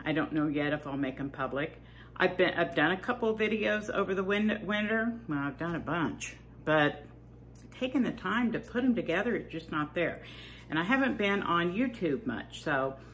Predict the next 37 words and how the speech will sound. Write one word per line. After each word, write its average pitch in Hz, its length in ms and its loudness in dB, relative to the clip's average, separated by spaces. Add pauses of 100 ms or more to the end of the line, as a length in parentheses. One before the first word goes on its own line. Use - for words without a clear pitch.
(560)
anyway, 240 500 4
what 247 180 6
this 320 220 2
is 302 120 2
about 139 460 2
is 175 220 2
several 262 420 6
of 285 160 4
you 226 220 2
have 208 220 -2
been 247 200 6
with 196 240 4
me 170 460 2 (140)
for 180 100 -4
quite 165 340 2
a 185 60 4
while 156 360 6
and 185 140 4
you've 214 180 2
seen 269 380 6
me 269 120 6
make 190 560 4
bone 165 320 8
broth. 104 440 0 (760)
And 180 160 6
I've 180 160 6
told 240 320 8
you 240 140 0
from 214 200 4
my 185 180 6
bone 262 360 8
broth 156 420 6 (120)
that 170 140 6
I 170 120 8
often 190 580 2
make, 160 320 2 (140)
uh, 156 300 2